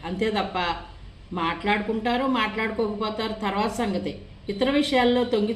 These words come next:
చూసే అలవాటు ఉందనుకోండి, చాటు మాటను వినటం,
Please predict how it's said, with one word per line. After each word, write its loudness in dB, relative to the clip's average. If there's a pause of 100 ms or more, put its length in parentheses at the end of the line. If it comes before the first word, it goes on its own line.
చూసే 2
అలవాటు 4
ఉందనుకోండి, 2 (540)
చాటు 4
మాటను 0
వినటం, 2